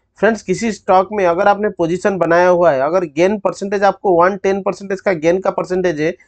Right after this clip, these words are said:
उसमें अगर दस पन्द्रह परसेंट अगर स्टॉक बाय करने के बाद में अगर गिर जाता है, फिर भी अगर आप पैनिक में होते हैं, तो फिर स्टॉक मार्केट आपके लिए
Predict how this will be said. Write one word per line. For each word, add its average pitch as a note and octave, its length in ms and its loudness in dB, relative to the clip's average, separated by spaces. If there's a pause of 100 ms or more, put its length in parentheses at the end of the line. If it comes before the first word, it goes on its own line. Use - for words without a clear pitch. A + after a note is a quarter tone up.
(260)
उसमें G3 280 0
अगर G#3+ 200 2
दस F#3+ 280 0
पन्द्रह G#3 220 0
परसेंट G#3+ 360 -4
अगर G#3 180 0
स्टॉक G3 340 -2
बाय F3 220 2
करने G3 260 -8
के G3 80 -6
बाद F#3 180 0
में G3 100 0
अगर F#3+ 180 0
गिर E3 160 -2
जाता F#3 260 0
है, F3+ 60 2
फिर F3 180 -6
भी F#3 100 -4
अगर G#3+ 180 2
आप G3 160 2
पैनिक E3+ 320 0
में F#3+ 80 0
होते F3 220 -2
हैं, E3+ 140 0 (400)
तो G3+ 60 2
फिर A3 120 -2
स्टॉक F#3+ 300 0
मार्केट G#3 300 -2
आपके F#3+ 240 0
लिए G3+ 360 2